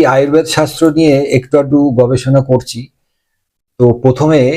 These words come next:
নিজের ওপরে বা ফ্যামিলির ওপরে সেটাকে আগে প্রয়োগ করে নিই। যখন দেখছি ভালো রেজাল্ট পাওয়া যাচ্ছে, তখন ভিডিওটা আপনাদের সামনে নিয়ে আসছি।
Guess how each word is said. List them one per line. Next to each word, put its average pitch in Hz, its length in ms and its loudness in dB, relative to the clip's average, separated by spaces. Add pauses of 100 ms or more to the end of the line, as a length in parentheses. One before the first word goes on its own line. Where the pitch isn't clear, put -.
(360)
নিজের 135 380 4
ওপরে 151 260 2
বা 143 140 2
ফ্যামিলির 143 520 0
ওপরে 147 320 0
সেটাকে 131 420 -2
আগে 123 300 0
প্রয়োগ 113 300 0
করে 98 200 -6
নিই। 82 180 -20 (580)
যখন 117 280 0
দেখছি 135 240 0
ভালো 123 240 2
রেজাল্ট 123 360 0
পাওয়া 117 220 4
যাচ্ছে, 123 320 -2 (180)
তখন 127 280 0 (160)
ভিডিওটা 117 520 2 (240)
আপনাদের 113 380 -2
সামনে 117 400 -8
নিয়ে 104 260 -14
আসছি। - 220 -20